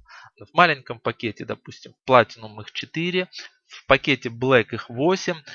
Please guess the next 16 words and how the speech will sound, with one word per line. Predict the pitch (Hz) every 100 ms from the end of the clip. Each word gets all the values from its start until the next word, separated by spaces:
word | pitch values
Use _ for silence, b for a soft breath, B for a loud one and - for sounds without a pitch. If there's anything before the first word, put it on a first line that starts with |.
| B _
в |
пакете | 131 131 - 131 120 110
Black | 113 123 127 -
Extra | 170 175 - 135 - -
их | 139 -
восемнадцать. | 117 120 131 127 113 98 -
Что | - -
это | 220 160
такое? | 139 - - 123 - B B B B
Это | 170 247
значит, | - 208 - 151
что | -
когда | - 156 196
по | -
вашей | 170 175 -
рекомендации | 156 - 151 151 143 127 107 - -